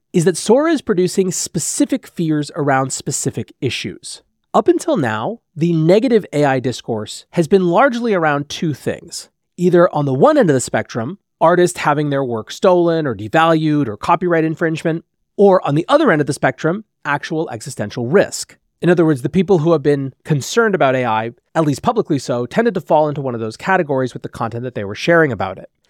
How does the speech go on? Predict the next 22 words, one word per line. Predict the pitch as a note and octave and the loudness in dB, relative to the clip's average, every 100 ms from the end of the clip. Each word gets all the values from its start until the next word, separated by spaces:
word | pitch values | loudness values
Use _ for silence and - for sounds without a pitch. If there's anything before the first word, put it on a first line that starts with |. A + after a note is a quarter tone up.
| _ - | _ -2
Now, | D3+ | -2
of | - | 2
course, | E3 - | 0 0
if | D3+ | -2
you | C#3+ | -2
add | B2 A#2 | -2 -2
media | D#3+ C4 G#3+ D#3 | 0 4 4 2
into | C3 C#3 | 0 -6
the | C3+ | -4
mix, | C3+ - - | -6 -6 -8
a | C3+ | -8
third | - C#4+ A3+ | -2 -2 -2
topic, | - G2+ - G#3+ _ - | -4 -4 -4 -8 _ -6
which | D3 | -4
is | D#3+ - | -4 -4
A | C3 | -4
I | A#2+ | -4
job | A2 E3+ F3 D3+ | -2 2 2 2
displacement, | C#3+ - A2 G2+ A#2 B2+ - _ | -4 -6 -8 -8 -8 -10 -14 _
comes | - D#3 | -2 -2
up | A#2 - | -2 -2
frequently, | C4+ - D3+ A2+ A2+ | -2 0 -2 -4 -6